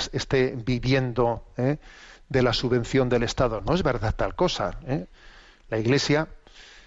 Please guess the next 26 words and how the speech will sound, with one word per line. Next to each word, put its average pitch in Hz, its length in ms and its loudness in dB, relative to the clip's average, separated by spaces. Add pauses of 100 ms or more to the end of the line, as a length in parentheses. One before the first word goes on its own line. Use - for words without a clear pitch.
(120)
en 120 140 -4
los 113 140 -2
cal-, 135 320 0
en 135 80 2
los 131 160 0
cálculos, 123 640 -2
¿no? 143 220 0 (960)
Digamos, 120 420 0
más 120 800 0
humildes 123 520 0
y 113 40 -6
más 117 160 0
conservadores, 131 760 0
la 110 140 -6
Iglesia 131 320 2
está 147 240 -2
contribuyendo 139 960 0 (920)
al, 107 360 0
eh, 110 460 0
pues, - 340 -4
a, 113 420 0 (520)
al 113 200 0
bien, 139 520 0
al 107 200 -4
bien 135 220 2
social 139 640 0